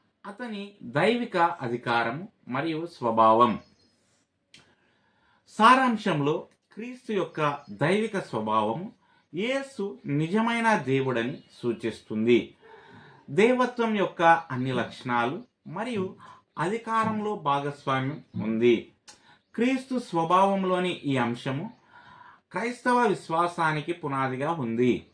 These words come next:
యేసు కేవలం మానవ ప్రవక్త మాత్రమే కాదు, సృష్టి, విముక్తి మరియు దేవుని అంతిమ ప్రకటనలో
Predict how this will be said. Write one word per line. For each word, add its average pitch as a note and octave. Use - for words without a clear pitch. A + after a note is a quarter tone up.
యేసు A3+
కేవలం F3
మానవ C3
ప్రవక్త A#2+
మాత్రమే A2+
కాదు, B2+
సృష్టి, B3+
విముక్తి G#3
మరియు G3
దేవుని A3+
అంతిమ F3+
ప్రకటనలో C3+